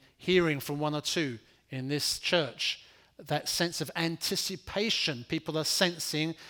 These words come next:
that we're gonna see God move in greater power than we've seen in the past.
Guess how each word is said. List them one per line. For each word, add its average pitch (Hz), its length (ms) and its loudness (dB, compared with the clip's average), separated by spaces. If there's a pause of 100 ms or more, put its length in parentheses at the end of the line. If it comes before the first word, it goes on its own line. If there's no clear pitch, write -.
(160)
that 160 300 2
we're 165 120 2
gonna 170 220 0
see 170 280 2
God 175 320 0
move 175 680 2 (260)
in 175 220 4
greater 214 600 8 (100)
power 175 520 10
than 170 180 2
we've 175 120 0
seen 208 400 2
in 139 100 0
the 139 60 -2
past. 147 680 2